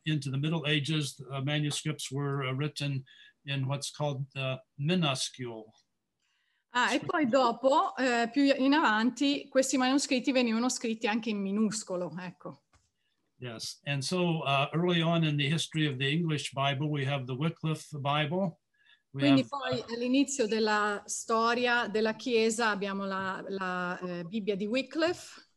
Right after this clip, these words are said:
Speaker 2: eccola.
Speaker 1: And in Europe, uh, we have the Gutenberg Bible, which is very famous.
Speaker 2: Abbiamo la Bibbia di Gutenberg in, eh, Europa.
Speaker 1: This is, uh,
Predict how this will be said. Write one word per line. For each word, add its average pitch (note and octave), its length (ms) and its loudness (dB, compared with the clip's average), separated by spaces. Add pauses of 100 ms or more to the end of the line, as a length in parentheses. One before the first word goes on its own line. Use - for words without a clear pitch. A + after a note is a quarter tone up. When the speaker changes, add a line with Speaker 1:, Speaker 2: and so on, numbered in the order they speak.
Speaker 2:
eccola. G#3 440 -8 (1000)
Speaker 1:
And C3+ 260 -2
in C#3 160 -2
Europe, E3 340 0 (280)
uh, C#3 220 -4
we C3+ 180 -4
have C#3 300 -2
the C3+ 300 0
Gutenberg C3+ 600 -2
Bible, C3+ 300 -2
which C3+ 200 -4
is A#2+ 140 -6
very C3+ 180 -4
famous. C3 640 -6 (320)
Speaker 2:
Abbiamo G#3 380 -2
la G3+ 460 -2
Bibbia G#3 360 0
di G#3 140 -4
Gutenberg G#3+ 840 -2
in, G3+ 360 -6
eh, F#3+ 220 -8
Europa. G3+ 580 -4 (840)
Speaker 1:
This C3+ 180 -6
is, C#3+ 320 -4
uh, C3 280 -2